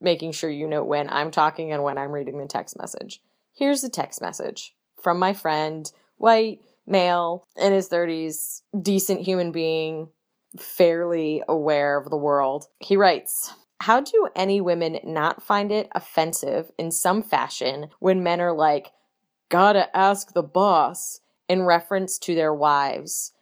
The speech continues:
and its various it-, iterations?" And one of the things that first occurred to me when I read that text message was like, uh, I can't speak for all women, just saying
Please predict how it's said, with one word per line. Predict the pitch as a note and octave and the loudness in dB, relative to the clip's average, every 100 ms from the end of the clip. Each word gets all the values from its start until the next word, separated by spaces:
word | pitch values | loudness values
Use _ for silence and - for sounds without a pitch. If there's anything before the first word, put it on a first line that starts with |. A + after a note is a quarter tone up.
| _ - | _ -2
and | D#3 | -2
its | C3 | -2
various | D3 D#3 C#3+ C#3 C#3+ - | -2 0 2 0 -4 -6
it-, | C#3 - _ - | -10 -10 _ -2
iterations?" | D#3+ D3+ C3 C3 F2 D2 G2 G2+ - _ _ - | 0 -2 -4 -6 -8 -8 -10 -8 -8 _ _ 0
And | G#3+ G#3+ | 2 4
one | A3+ A3+ | 4 6
of | |
the | A#3 | 2
things | B3+ A#3 G#3+ G#3+ G3+ | 2 0 0 -2 0
that | G3 F3 - | 2 2 0
first | F#3 F#3 F3+ | -2 -2 -4
occurred | F3 E3 D#3+ | -4 -4 -4
to | E3+ | -4
me | D#3+ | -2
when | D3 D3 | -2 -2
I | D3 | -2
read | D3+ D3+ | -2 0
that | D#3 - | 0 -2
text | - D#3 - | -2 -2 -2
message | D#3+ D#3 E3+ D3+ | -6 -4 -6 -6
was | D#3+ D#3+ | -4 2
like, | D#3+ D3+ - _ | 2 0 -8 _
uh, | E3 D#3+ D3+ C#3+ B2 - - _ _ _ - | 6 6 6 4 2 -2 -10 _ _ _ 2
I | F#3 | 4
can't | - C#4 B3+ | 2 -2 0
speak | - F4 | 2 0
for | - A#3+ F#3 | 2 0 4
all | E3 E3 G#3 | 6 6 4
women, | B3+ D#4 E4 E4 E4+ D#4 | 2 0 -2 -4 -6 -6
just | A3+ F#3+ - - | -6 -6 -6 -4
saying | - A3 A3 A3+ A#3 B3 B3 B3 | -2 0 0 -2 -2 -2 -4 -6